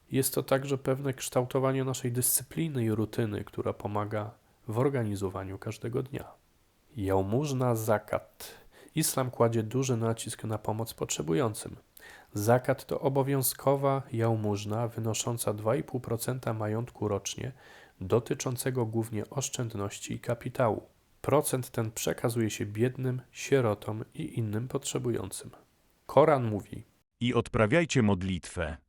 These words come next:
Speaker 2: dawajcie zekat i kłaniajcie się z tymi, którzy się kłaniają. Lecz prawdziwie pobożny jest i ten, kto rozdaje majątek, mimo umiłowania go,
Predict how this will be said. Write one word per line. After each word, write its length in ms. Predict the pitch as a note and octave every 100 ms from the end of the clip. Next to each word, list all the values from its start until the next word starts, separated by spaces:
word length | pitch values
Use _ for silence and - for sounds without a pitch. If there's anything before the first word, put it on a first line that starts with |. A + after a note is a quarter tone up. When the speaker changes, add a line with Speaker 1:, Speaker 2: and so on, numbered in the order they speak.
| _ _ _
Speaker 2:
dawajcie 520 | F2+ G2+ G#2+ G#2+ -
zekat 560 | F#2 F2 - A2+ A#2+ -
i 80 | A#2
kłaniajcie 540 | - G#2+ C3 D3+ -
się 140 | G2 F#2+
z 100 | -
tymi, 420 | A#2+ F2+ E2+ E2 _ _ _
którzy 320 | - G#3 D#3
się 140 | C3+ B2+
kłaniają. 720 | A2+ G#2+ G2 C#2+ B1+ B1 A#1 - _ _ _ _ -
Lecz 320 | A#2 E3 -
prawdziwie 540 | - A2 F#2 F3 D#3+
pobożny 520 | - G2+ A#2+ A2+ G#2
jest 340 | F#2 F#2 - -
i 60 |
ten, 420 | A2 A#2 E2+ C2+ B1+ _ _ _
kto 220 | - - G#2
rozdaje 400 | G2 F#2 A#2+ G#2
majątek, 720 | F2+ F#2 F#2+ E2 F2 D2+ - _ _ _ -
mimo 220 | B2 A#2+
umiłowania 720 | A2 G#2+ G2 F2+ C3 B2 E2+
go, 280 | D#2 E2 E2